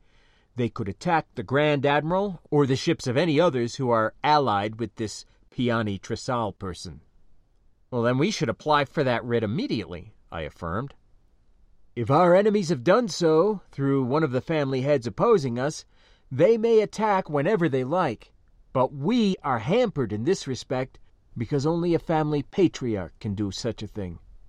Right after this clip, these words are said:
he stated. "Well, these are special circumstances, surely." "In the Empire, one could say they are commonplace. Barely a year goes by when one family or another isn't at odds."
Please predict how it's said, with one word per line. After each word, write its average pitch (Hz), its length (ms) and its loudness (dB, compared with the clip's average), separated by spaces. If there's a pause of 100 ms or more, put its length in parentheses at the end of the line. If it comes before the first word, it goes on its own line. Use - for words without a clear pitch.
(100)
he 98 120 -8
stated. 85 520 -8 (1080)
"Well, 139 200 -2
these 135 280 -2
are 87 60 -10
special - 420 -6
circumstances, 92 880 -8
surely." 143 520 0 (880)
"In 110 140 -4
the 151 140 4
Empire, 156 680 2 (160)
one 127 300 0
could 135 160 -2
say 156 240 4
they 131 240 2
are 123 260 2 (220)
commonplace. 117 960 -6 (360)
Barely 185 460 2
a 127 60 4
year 170 340 2
goes 120 280 -2
by 135 280 2
when 117 220 -2
one 113 180 -2
family 123 400 -4
or 107 140 0
another 120 340 -2
isn't 104 240 -6
at 95 160 -6
odds." 117 400 -8